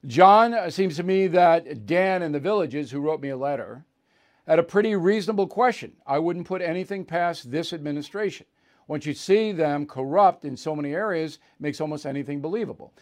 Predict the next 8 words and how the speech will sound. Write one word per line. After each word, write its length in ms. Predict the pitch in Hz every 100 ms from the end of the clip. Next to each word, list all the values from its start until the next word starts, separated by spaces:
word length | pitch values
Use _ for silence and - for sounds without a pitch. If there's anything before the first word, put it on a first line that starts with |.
| _ _
John, 220 | - 220 196
you 80 |
gotta 280 | 160 220 226
really 280 | 190 202 190
get 180 | 165 160
a 60 |
grip, 320 | 147 233 247 _ _ _ _ _ _ _ _ _ _ -
okay? 380 | 139 185 214